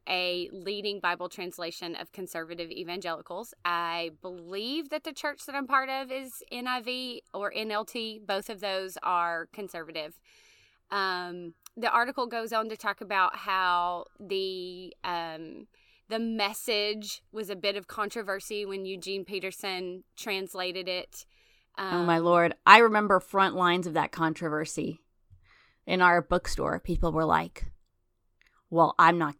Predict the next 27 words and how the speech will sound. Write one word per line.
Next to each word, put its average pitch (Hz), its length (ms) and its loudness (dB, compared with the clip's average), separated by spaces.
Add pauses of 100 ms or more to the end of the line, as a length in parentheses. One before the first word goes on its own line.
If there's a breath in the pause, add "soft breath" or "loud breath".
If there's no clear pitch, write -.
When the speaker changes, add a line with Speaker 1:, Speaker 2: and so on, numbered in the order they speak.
(140)
Speaker 2:
oh, 160 120 6
I 160 80 8
don't 165 100 4
even 117 120 -4
think - 160 -10
that's - 220 -10
real." 123 400 -6
I'm 180 100 -4
like, 180 220 0
"Look, 208 180 0
lady, 156 400 2 (360)
I 240 60 6
make 285 280 4
five 185 260 10
dollars 170 260 10
an 160 100 2
hour. 156 240 8
Just 165 180 -4
buy 202 160 10
a 190 40 8
Bible 165 300 10
and 156 100 4
get 160 120 4
out 156 120 6
of 151 60 2
my 156 100 0
hair." 151 280 0